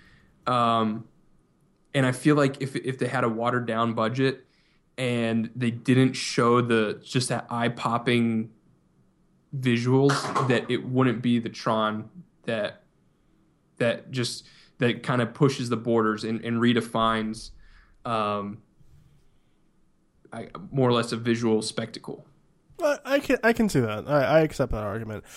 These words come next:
Speaker 2: I, I, I would say that twenty-five million is definitely too low. I, I would not say it deserves the hundred seventy million dollars just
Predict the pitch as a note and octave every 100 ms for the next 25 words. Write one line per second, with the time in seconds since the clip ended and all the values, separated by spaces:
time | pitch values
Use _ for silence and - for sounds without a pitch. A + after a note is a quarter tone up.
0 | - - F3 F#3 - D#3+ C3+ C#3+ D3 F3
1 | E3+ D#3 D3 B2+ A#2+ _ - F3 D#3+ C#3
2 | C3+ - D3 C3 B2+ A2+ A2+ A2 B2 A#2+
3 | A2+ A2+ B2+ _ - A#2+ - A2 A#2+ -
4 | _ - - - - C3+ C3+ B2+ C3 B2+
5 | B2 A#2+ A#2 - - _ - - C3+ A#2+
6 | A2 G#2 C3+ A#2+ B2 A#2 - A#2 A#2+ A2+
7 | B2 A#2 A#2 A2+ A#2+ B2+ C3 C#3+ C3+ B2+